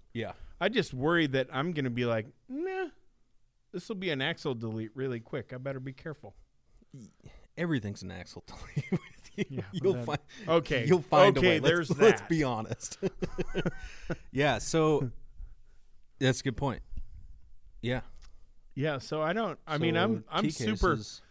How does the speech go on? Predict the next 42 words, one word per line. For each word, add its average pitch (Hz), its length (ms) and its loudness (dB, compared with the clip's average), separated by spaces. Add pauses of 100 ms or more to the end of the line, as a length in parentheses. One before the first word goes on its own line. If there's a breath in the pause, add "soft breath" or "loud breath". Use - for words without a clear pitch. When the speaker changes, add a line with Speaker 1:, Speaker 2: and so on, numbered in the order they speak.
(140 soft breath)
Speaker 2:
super 196 460 -2
pumped 156 280 -2
about 113 260 -2
it. 107 120 -12
I 131 140 0
like 160 380 0
the 165 100 -6
fact 143 360 -2
that, 127 320 -6
uh, 120 140 0
they 120 160 -4
just 120 240 -8
went, 117 220 -6 (100)
"Oh, 131 180 -4
okay, 107 360 -4
I 104 60 -4
see - 180 -10
your 107 260 -4 (540 soft breath)
twin 131 200 -6
turbo 117 300 -4
V 113 160 -6
six 110 300 -12
Bronco 107 480 -10
and 107 80 -10
all 107 140 -8
your 107 140 -6
other 110 200 -6
things, 117 320 -8
and 123 100 -4
you're 113 120 -6
coming 123 300 -8
at 117 160 -6
us." 135 260 -4 (360 soft breath)
<clears throat> - 400 -20
We're 139 200 -8
gonna 151 160 -6
go 139 140 -2
ahead 127 460 -4
and 117 220 -6
look 120 200 -8
at 117 200 -10
what 113 240 -6